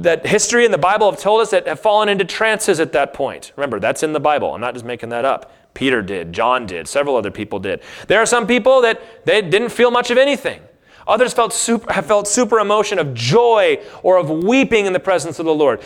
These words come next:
Some people immediately are given spiritual gifts in the moment. They begin to prophesy or speak in tongues, or maybe those things come later. And as they're at home praying and God just begins to do more things. Sometimes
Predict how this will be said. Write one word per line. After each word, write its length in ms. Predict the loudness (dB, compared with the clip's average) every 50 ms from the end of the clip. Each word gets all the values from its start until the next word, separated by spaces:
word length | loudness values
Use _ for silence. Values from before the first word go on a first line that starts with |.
| -14 -8
Some 240 | -2 -2 0 2 2
people 240 | 2 2 2 2 2
immediately 680 | 2 2 2 2 4 4 6 6 4 4 4 2 2
are 80 | 2
given 240 | 2 2 0 0 0
spiritual 520 | -4 -6 -6 -2 2 2 2 2 0 -2 0
gifts 280 | 2 0 0 0 -2
in 220 | -4 -2 -2 0 0
the 80 | 0
moment. 320 | 0 2 2 2 2 0 -2
They 80 | 0
begin 240 | -2 0 0 0 -2
to 60 | -4
prophesy 680 | -6 -4 -2 0 0 0 -2 -4 -2 0 0 0 0 -2 -4 -8 -20 -12 -4 -2
or 100 | -2 -2
speak 380 | -2 -2 0 0 0 0 2
in 100 | 0 -2
tongues, 460 | -2 0 0 2 2 2 0 -4 -8 -14 -18 -16 -8
or 80 | -4
maybe 160 | -2 0 2 2
those 160 | 2 2 0
things 260 | -2 -6 -6 -6 -6
come 220 | -8 -8 -8 -8
later. 640 | -6 -4 -2 -2 0 2 2 2 2 0 -2 -4 -10 -20 -20 -20 -20 -12 -6
And 120 | -4 -2
as 80 | 0 0
they're 140 | 2 2 0
at 100 | 0 0
home 320 | 0 0 0 0 0 -4
praying 320 | -4 -4 -2 -2 -2 -2
and 120 | -4 -6 -4
God 220 | -2 0 0 -2
just 160 | -4 -6 -10
begins 200 | -8 -8 -8 -8
to 60 | -10 -6
do 200 | -2 0 0 0
more 240 | 2 0 0 0
things. 340 | 0 -2 -6 -6 -8 -10 -16 -20 -20 -18 -10 -4
Sometimes 560 | 0 0 0 0 0 0 0 0 0 -2